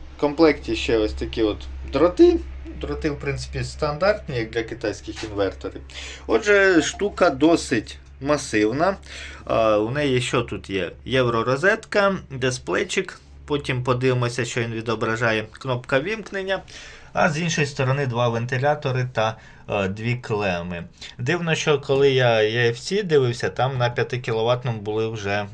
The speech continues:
на гайках, тобто більш потужніші.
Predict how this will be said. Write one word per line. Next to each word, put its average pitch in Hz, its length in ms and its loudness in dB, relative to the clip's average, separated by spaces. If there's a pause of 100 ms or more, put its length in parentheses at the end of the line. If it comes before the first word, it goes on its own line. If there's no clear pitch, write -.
на 104 180 0
гайках, 82 540 -2
тобто - 340 -12
більш 95 360 -6
потужніші. 98 760 -6